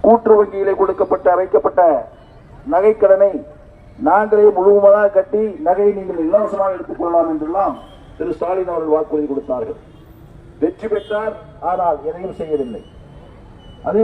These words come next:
போல ரெண்டாயிரத்தி இருபத்தி ஒன்னில் நடந்த சட்டமன்ற பொதுத் தேர்தலில் ஐநூத்தி இருபது வாக்குறுதிகளை கொடுத்தார்.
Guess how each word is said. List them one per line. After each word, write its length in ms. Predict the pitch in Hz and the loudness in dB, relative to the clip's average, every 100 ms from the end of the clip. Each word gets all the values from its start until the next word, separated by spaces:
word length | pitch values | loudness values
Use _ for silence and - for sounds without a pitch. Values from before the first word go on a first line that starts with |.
| 214 | 2
போல 100 | 220 190 | 0 -2
ரெண்டாயிரத்தி 520 | 202 220 226 220 202 196 | -2 2 4 2 0 -6
இருபத்தி 340 | 220 220 214 196 | -2 -2 -4 -8
ஒன்னில் 260 | 208 214 | -6 -4
நடந்த 260 | 196 185 185 156 - - - | -6 -4 -2 -2 -6 -14 -8
சட்டமன்ற 440 | 170 214 208 208 190 | -6 -4 -2 -4 -2
பொதுத் 220 | 190 190 196 | 0 0 0
தேர்தலில் 400 | 190 190 190 151 - - - - - - - - 175 | -2 0 0 -2 -10 -20 -20 -20 -20 -20 -12 -4 0
ஐநூத்தி 340 | 214 233 226 | 2 2 0
இருபது 200 | 202 180 | -2 0
வாக்குறுதிகளை 460 | 185 202 196 185 170 | -2 -2 -4 -2 0
கொடுத்தார். 420 | 156 147 104 - | 0 0 -6 -12